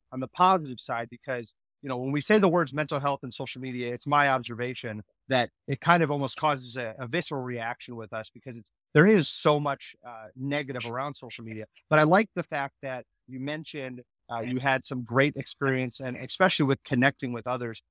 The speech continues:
So if you wouldn't mind just expanding on that, and feel free, everybody else, after this to, to chime in. The last thing I wanna do here is put too much structure.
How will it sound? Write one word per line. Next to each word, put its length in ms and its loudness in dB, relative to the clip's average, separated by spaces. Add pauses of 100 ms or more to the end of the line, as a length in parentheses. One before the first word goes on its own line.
(100)
So 120 6
if 80 6
you 100 2
wouldn't 180 0
mind 220 -2
just 140 -16
expanding 560 -6
on 180 -4
that, 220 -6
and 120 -12
feel 160 -2
free, 200 -2
everybody 260 -2
else, 220 2
after 260 -2
this 240 -8
to, 260 -2 (300)
to 240 2
chime 320 2
in. 160 0
The 80 -2
last 260 0
thing 80 -4
I 40 0
wanna 120 -4
do 160 -6
here 140 -6
is 120 -10
put 160 -12
too 100 -10
much 200 -4
structure. 480 0